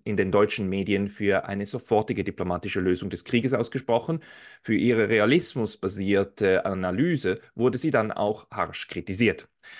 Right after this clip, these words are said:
Persönlich halte ich Frau Gero für eine der größten deutschen Denkerinnen unserer Zeit. Darum ist es mir eine ausgesprochene Ehre, heute mit ihr reden zu dürfen. Frau Gero,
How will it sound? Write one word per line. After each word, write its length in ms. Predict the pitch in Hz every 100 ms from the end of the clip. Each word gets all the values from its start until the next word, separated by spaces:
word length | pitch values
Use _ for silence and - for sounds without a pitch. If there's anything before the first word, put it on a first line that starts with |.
| -
Persönlich 460 | 143 135 180 202 196
halte 200 | 156 143
ich 140 | 135
Frau 280 | - 123 127
Gero 400 | 123 117 127 135
für 140 | 131 -
eine 200 | 113 127
der 80 |
größten 420 | 127 127 120 - 92
deutschen 320 | 87 - 98
Denkerinnen 460 | 87 85 - 95
unserer 340 | 87 90 - 87
Zeit. 320 | 95 117 143 - _
Darum 180 | 117 127
ist 120 | 131
es 120 | 139
mir 120 | 139
eine 160 | 131 139
ausgesprochene 640 | 101 - - 101 110 110
Ehre, 300 | 104 87 95
heute 180 | 92 85
mit 140 | 87 98
ihr 120 | 90
reden 200 | 98 98
zu 120 | 101
dürfen. 360 | 90 85 92 - _ - - _
Frau 180 | - 82
Gero, 400 | 95 101 107